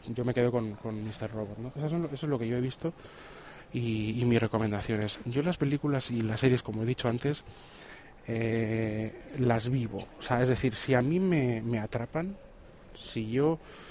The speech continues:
me siento atrapado por ellas, las vivo. Es decir, realmente los sentimientos del, del personaje, esto quizás sea algo que,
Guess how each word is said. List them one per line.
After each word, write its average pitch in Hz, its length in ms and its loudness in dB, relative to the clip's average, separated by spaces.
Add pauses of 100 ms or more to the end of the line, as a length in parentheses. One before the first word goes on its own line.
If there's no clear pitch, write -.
(320)
me 120 180 4
siento 135 380 2
atrapado 110 420 0
por 107 180 -2
ellas, 156 360 -2 (220)
las 120 300 2
vivo. 117 320 2 (100)
Es 120 80 0
decir, 120 340 2 (140)
realmente 143 840 2 (400)
los 117 320 4
sentimientos 127 640 4
del, 110 420 2
del 113 160 2
personaje, 120 640 2
esto 139 200 0
quizás 123 340 2
sea 117 160 6
algo 120 220 4
que, 107 200 -2